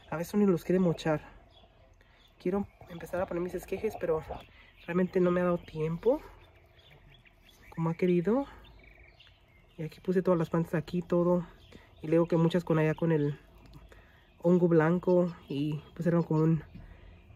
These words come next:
uno ni que, ¿qué voy a hacer? Todas se me están infectando. Y luego allá echándoles jabón y echándoles en las hojas y en los pétalos y todo. Y luego pues esa leche con agua.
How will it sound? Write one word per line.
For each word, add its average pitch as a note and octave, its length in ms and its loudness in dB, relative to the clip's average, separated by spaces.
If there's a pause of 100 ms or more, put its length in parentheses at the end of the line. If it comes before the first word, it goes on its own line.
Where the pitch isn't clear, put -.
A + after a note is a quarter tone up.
(320)
uno F3 160 4
ni F3+ 100 4
que, E3 280 0
¿qué - 100 -6
voy F3 140 0
a F3 40 -2
hacer? F#3+ 280 2
Todas F#3 240 2
se F3+ 40 2
me E3 40 0
están E3+ 180 2
infectando. G3+ 800 2
Y F#3 140 0
luego F3 220 2
allá F3 200 4
echándoles E3+ 460 0
jabón F3 500 4
y F#3+ 80 6
echándoles E3 680 2 (680)
en D#3 80 2
las D3+ 220 0
hojas F3+ 320 4
y F#3 60 0
en D#3 40 2
los D3+ 120 -4
pétalos E3+ 400 2
y D#3+ 40 -4
todo. E3+ 280 4
Y - 20 0
luego E3+ 200 6
pues D#3 180 2
esa F3+ 80 2
leche E3 280 2
con D3 220 2
agua. F#3+ 240 2